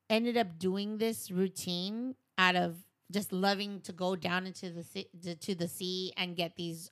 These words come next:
um, special shells. Like, if you got it, that would be awesome. Like, um, and they were red oyster shells, and then they would sell it. So it came from Iki, which is life,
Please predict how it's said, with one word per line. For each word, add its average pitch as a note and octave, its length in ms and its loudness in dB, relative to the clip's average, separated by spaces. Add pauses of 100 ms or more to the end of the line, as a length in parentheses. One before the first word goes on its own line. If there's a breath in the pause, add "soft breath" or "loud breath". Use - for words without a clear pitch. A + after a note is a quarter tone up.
um, E3 380 -2 (340 loud breath)
special F#3 420 2
shells. D#3 600 0 (320 loud breath)
Like, F#3+ 120 0
if G#3 120 0
you A3 80 -2
got F3+ 280 6
it, G#3 160 0
that F3 120 0
would E3 120 -4
be - 120 -4
awesome. D#3+ 420 -2
Like, E3 240 2 (480 loud breath)
um, F3 400 4 (320 soft breath)
and F3+ 220 2
they F3 80 6
were F3 100 6
red F3+ 300 6
oyster F3 340 2
shells, D#3+ 560 -2
and E3 140 -4
then D#3+ 80 -6
they E3 40 -4
would E3 120 -4
sell A3+ 160 0
it. - 160 -8
So F3 200 -2 (300 soft breath)
it F#3 60 -2
came G#3+ 240 -4
from F#3 240 -6
Iki, G3 320 -4
which F3 200 -2
is F3 120 0
life, E3+ 600 -2